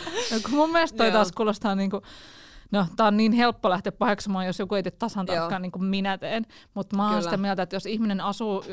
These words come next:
Speaker 1: toisen kanssa, niin sit sillä pitäisi olla yhteinen ruokatili,
Speaker 2: Joo.
Speaker 1: koska sitten ei tarvitse koskaan miettiä, että, että kumpi käy kaupassa siitä näkökulmasta,
Speaker 2: Mm.
Speaker 1: että kuka maksaa jotain, koska mä en ainakaan jaksa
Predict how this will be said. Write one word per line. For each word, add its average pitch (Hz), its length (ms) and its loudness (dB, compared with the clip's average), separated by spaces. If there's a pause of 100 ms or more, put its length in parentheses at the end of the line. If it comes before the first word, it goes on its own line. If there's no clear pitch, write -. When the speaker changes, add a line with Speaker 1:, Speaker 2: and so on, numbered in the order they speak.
Speaker 1:
toisen 190 320 -2
kanssa, 180 260 -6
niin 170 100 -8
sit 175 140 -10
sillä 175 140 -8
pitäisi 175 260 -10
olla 170 100 -8
yhteinen 185 340 -8
ruokatili, 240 560 -2
Speaker 2:
Joo. 165 280 -4
Speaker 1:
koska 196 260 -2
sitten 202 320 -4
ei 190 80 -4
tarvitse 190 280 -6 (220)
koskaan 190 360 -8
miettiä, 196 360 -6
että, 196 220 -6 (800)
että 190 100 -6
kumpi 196 240 2
käy 190 200 2
kaupassa 214 680 2
siitä 226 260 -2
näkökulmasta, 185 640 -4
Speaker 2:
Mm. - 20 -2
Speaker 1:
että 175 80 -12
kuka 190 200 -4
maksaa 196 340 -4
jotain, 190 220 -6
koska 190 200 -6
mä 196 80 0
en 196 60 0
ainakaan 180 320 -4
jaksa 175 200 -6